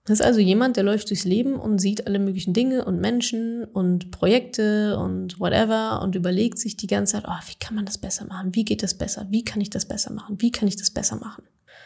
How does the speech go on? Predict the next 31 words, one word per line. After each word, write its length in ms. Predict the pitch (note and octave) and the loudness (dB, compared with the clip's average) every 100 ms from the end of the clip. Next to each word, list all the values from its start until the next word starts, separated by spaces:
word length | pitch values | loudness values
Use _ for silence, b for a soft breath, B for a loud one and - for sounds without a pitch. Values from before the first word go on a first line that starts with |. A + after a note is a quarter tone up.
| b b b b b b _ _ _ _ | b b b b b b _ _ _ _
Was 220 | G#3 G3+ | 2 2
bedeutet 420 | G#3+ F#3+ F3+ E3 | 6 6 6 4
das 300 | - - - - | -4 -4 -6 -6
für 220 | - F#3+ | 0 0
dieses 340 | E3+ F3+ F3 | 2 0 0
Leben? 340 | F3 F3 - - - _ _ _ _ _ _ _ _ _ _ _ _ | 0 -2 -4 -10 -16 _ _ _ _ _ _ _ _ _ _ _ _
Gibt 240 | - A3 - | -4 -2 0
es 120 | - | 0
wirklich 320 | A#3+ A#3+ - | 2 0 0
immer 280 | A#3 A#3 - | 0 0 2
alles 220 | A3 A#3 | 2 0
besser 260 | - A3+ A#3+ | 0 -2 0
zu 160 | - | -2
machen? 240 | A#3 A#3+ G#3+ | -2 -4 -2
Ist 100 | G3+ | 0
es 160 | G3+ | 0
meine 240 | F#3+ G3+ A#3 | 2 2 2
Verantwortung, 560 | - - G#3+ A3 G#3+ | 0 -2 -2 -2 0
immer 220 | G#3 G#3+ - | 0 2 2
alles 180 | G3 | 0
besser 240 | F#3 A#3+ B3 | -4 -4 -4
zu 140 | - | -4
machen? 340 | A#3 A3+ B3 B3 _ _ - | -4 -6 -8 -12 _ _ -8
Kann 180 | - G#3 | 0 0
ich 360 | G#3 - - _ _ _ _ _ _ _ | 0 -2 -8 _ _ _ _ _ _ _
Menschen 460 | G3+ C#4 - A#3+ G3+ | 0 2 0 0 0
gegen 240 | A3+ B3 | 0 2
ihren 240 | A#3 A#3+ | 2 2
Willen 280 | G#3 A#3+ B3 | 2 2 2
besser 260 | A#3 A#3+ B3+ | 0 0 0
machen? 420 | A#3+ A#3 C4 B3+ | -4 -8 -14 -8